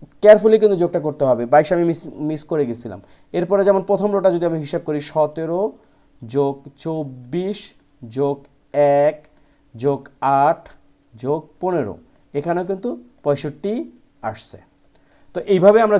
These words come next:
যতগুলোই যোগ করি না কেন, শেষ পর্যন্ত কিন্তু ডান বামে উ-, উপরে নিচে পাশাপাশি সব জায়গাতেই সিক্সটি ফাইভই আসবে। তো এই ছিল আমাদের ম্যাজিক ক্রমের, ফা-,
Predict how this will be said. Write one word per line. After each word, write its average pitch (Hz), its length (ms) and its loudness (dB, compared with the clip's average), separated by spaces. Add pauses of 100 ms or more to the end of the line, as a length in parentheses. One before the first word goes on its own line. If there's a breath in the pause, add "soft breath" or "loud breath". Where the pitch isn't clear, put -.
যতগুলোই 202 420 2
যোগ 180 160 -2
করি 190 140 0
না 180 100 -2
কেন, 190 100 0 (140)
শেষ 156 180 -8
পর্যন্ত 165 280 -6 (120)
কিন্তু 170 220 -6 (680 loud breath)
ডান 151 220 4 (160)
বামে 147 280 -2 (120)
উ-, 139 160 -10 (140)
উপরে 156 240 -6 (100)
নিচে 143 180 -6 (120)
পাশাপাশি 147 420 -6 (120)
সব 131 120 -4 (100)
জায়গাতেই 151 360 -6 (480 soft breath)
সিক্সটি - 380 -12 (100)
ফাইভই 156 380 -4 (300)
আসবে। 90 280 -18 (380 soft breath)
তো 110 60 -14 (160)
এই 170 140 0
ছিল 196 140 -6 (140)
আমাদের 165 300 -2 (480 soft breath)
ম্যাজিক 147 480 0
ক্রমের, 175 300 0 (880)
ফা-, - 160 0